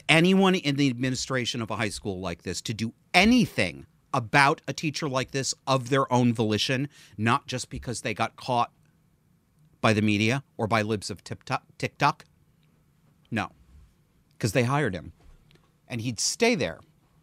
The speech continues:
perfectly fine unless people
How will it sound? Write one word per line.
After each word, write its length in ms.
perfectly 460
fine 420
unless 480
people 440